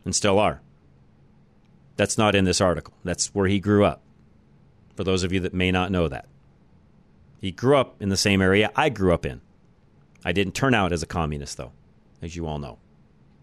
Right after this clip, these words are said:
But that's the area that I grew up in as well. There's other stories I can, you know, some of you may or may not know this, but my family, my grandfather, who started a car dealership in Boulder in nineteen forty-six, used to deal with Jared's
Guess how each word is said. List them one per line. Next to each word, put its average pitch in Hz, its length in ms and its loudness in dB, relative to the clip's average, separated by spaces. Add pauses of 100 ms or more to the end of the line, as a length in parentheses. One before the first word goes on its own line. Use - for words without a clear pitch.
(1200)
But 90 100 -6
that's 107 180 0
the 104 140 2
area 98 220 6
that 92 120 4
I 90 80 4
grew 90 220 2
up 87 100 0
in 85 100 0
as 80 140 -4
well. 85 260 0 (1400)
There's 104 340 2
other 123 240 2
stories 117 460 2
I 113 100 4
can, 98 220 -6
you 98 80 -2
know, 85 100 -6 (460)
some 139 180 -2
of 139 120 2
you 117 100 4
may 120 160 4
or 113 80 4
may 107 140 4
not 95 180 2
know 117 200 4
this, 98 200 2
but 101 160 -6
my 113 260 2
family, 98 600 0
my 92 180 -2
grandfather, 98 720 0
who 95 140 -2
started 101 360 2
a 95 40 0
car 104 240 2
dealership 98 500 -2
in 95 120 0
Boulder 101 320 2
in 92 100 0
nineteen 95 360 -2
forty-six, 98 800 0 (200)
used 98 200 -2
to 117 100 0
deal 160 320 2
with 120 220 2 (160)
Jared's 175 580 2